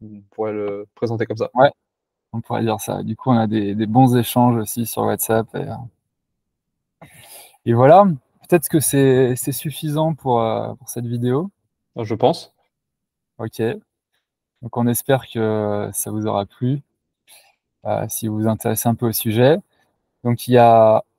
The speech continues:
Speaker 2: trois bouquins. Mon père est plus en activité maintenant là-dessus, même s'il me dit souvent qu'il a le projet de redémarrer, mais c'est, c'est plutôt en, c'est en sommeil.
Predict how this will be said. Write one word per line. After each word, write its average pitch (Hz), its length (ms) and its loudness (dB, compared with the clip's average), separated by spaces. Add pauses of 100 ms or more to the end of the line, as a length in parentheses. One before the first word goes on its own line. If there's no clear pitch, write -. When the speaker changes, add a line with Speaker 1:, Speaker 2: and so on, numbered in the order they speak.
(580)
Speaker 2:
trois - 280 2
bouquins. 156 540 0
Mon 127 160 0
père 165 280 4
est 127 120 0
plus 165 500 -4
en 135 140 2
activité 127 880 -4
maintenant 120 460 -4
là-dessus, 117 480 -6
même 110 160 -4
s'il 113 480 -6
me 110 80 -4
dit 113 100 -6
souvent 120 380 -4
qu'il 113 180 -8
a 107 60 -6
le 104 40 -8
projet 117 360 -6
de 117 40 -6
redémarrer, 113 580 -2
mais 107 220 -4 (1300)
c'est, 107 380 -8
c'est - 200 -10
plutôt 117 380 -2
en, 107 640 -2 (140)
c'est - 140 -12
en 107 100 -6
sommeil. 117 500 0